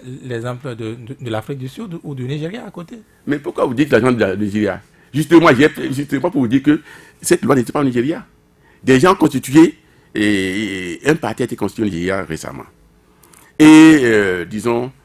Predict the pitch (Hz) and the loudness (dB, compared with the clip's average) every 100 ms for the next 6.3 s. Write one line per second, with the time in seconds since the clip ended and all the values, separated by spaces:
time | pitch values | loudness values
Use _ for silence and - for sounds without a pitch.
0 | _ - 87 87 78 71 - - _ _ | _ -10 -8 -8 -8 -12 -14 -20 _ _
1 | - 80 76 104 104 117 131 - 87 87 | -14 -12 -6 -2 0 0 -2 -6 -8 -8
2 | 87 104 127 - _ 104 113 - 87 82 | -6 -6 -8 -10 _ -10 -10 -10 -14 -16
3 | - 85 82 98 101 110 71 78 90 107 | -14 -14 -14 -14 -14 -14 -12 -8 -8 -8
4 | 98 85 76 87 80 76 73 82 80 87 | -12 -14 -14 -14 -14 -14 -14 -16 -14 -14
5 | 95 92 76 69 78 87 76 71 78 78 | -14 -14 -18 -18 -16 -16 -16 -18 -20 -20
6 | 60 58 55 | -20 -20 -20